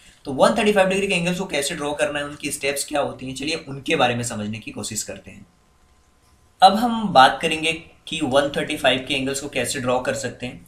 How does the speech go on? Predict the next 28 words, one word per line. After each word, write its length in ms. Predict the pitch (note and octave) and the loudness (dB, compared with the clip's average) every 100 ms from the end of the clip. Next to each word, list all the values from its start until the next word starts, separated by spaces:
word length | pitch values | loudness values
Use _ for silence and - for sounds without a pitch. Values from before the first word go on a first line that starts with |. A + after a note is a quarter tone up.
| - | -8
तो 240 | B2 B2 | -8 -4
इसके 280 | F3 F3 B3 | -4 -2 0
लिए 140 | A#3 A3+ | -2 -2
सबसे 300 | - - F3 | -6 -6 -4
पहले 160 | E3+ | 2
आप 160 | D#3 D3 | 2 2
steps 360 | - D3+ D3+ | -4 -4 -4
इनकी 180 | D3 C#3+ | -6 -4
देखिए, 280 | C#3+ C3 C#3+ | -4 -2 -2
कैसे 300 | C3+ B2 C#3+ | -2 -2 -2
हम 140 | C#3 | -4
इनके 240 | C3+ C3 - | -8 -10 -8
steps 300 | - A#2+ - | -6 -6 -6
को 100 | - | -8
फॉलो 280 | A#2+ A#2 B2 | -6 -6 -6
करने 260 | A#2+ A#2+ | -6 -4
वाले 180 | A#2 A#2 | -4 -4
हैं, 140 | A#2 | -4
वन 220 | A2+ C3 C3 | -4 -4 -4
थर्टी 140 | B2+ | -6
फ़ाइव 180 | C3+ B2 | -4 -4
degree 180 | B2 A#2+ | -4 -6
को 100 | B2 | -8
कैसे 260 | A#2+ A2+ B2 | -8 -8 -6
ड्रॉ 180 | A#2 | -6
करने 300 | A#2 A#2 A2+ | -4 -4 -4
वाले 160 | A2 G#2 | -6 -8
हैं। 120 | A2+ | -10